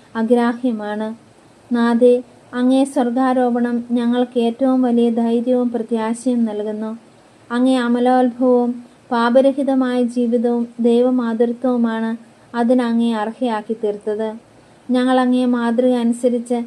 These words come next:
പാപരഹിതമായി ജീവിച്ച് സ്വർഗത്തിൽ എത്തിച്ചേരുവാനുള്ള അനുഗ്രഹം ലഭിച്ചു തരണമേ. സ്വർഗമാണ് ഞങ്ങളുടെ യഥാർത്ഥ ഭവനമെന്നുള്ള വസ്തുത ഞങ്ങൾ ഗ്രഹിക്കട്ടെ. അതിനനുസരണമായി ജീവിക്കുവാൻ ഞങ്ങൾ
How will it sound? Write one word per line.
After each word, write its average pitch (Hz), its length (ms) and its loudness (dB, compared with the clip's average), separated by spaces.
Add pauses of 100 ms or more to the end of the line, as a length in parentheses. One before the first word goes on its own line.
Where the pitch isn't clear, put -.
(360)
പാപരഹിതമായി 247 920 0 (140)
ജീവിച്ച് 240 500 -2 (200)
സ്വർഗത്തിൽ 254 520 0
എത്തിച്ചേരുവാനുള്ള 233 920 0
അനുഗ്രഹം 233 540 -2 (380)
ലഭിച്ചു 226 420 -2
തരണമേ. 214 520 -8 (600)
സ്വർഗമാണ് 254 640 2
ഞങ്ങളുടെ 240 360 0
യഥാർത്ഥ 233 480 -2
ഭവനമെന്നുള്ള 233 800 0
വസ്തുത 226 480 -2 (280)
ഞങ്ങൾ 226 300 -2
ഗ്രഹിക്കട്ടെ. 220 760 -6 (600)
അതിനനുസരണമായി 240 1000 0
ജീവിക്കുവാൻ 233 720 -2
ഞങ്ങൾ 226 220 -4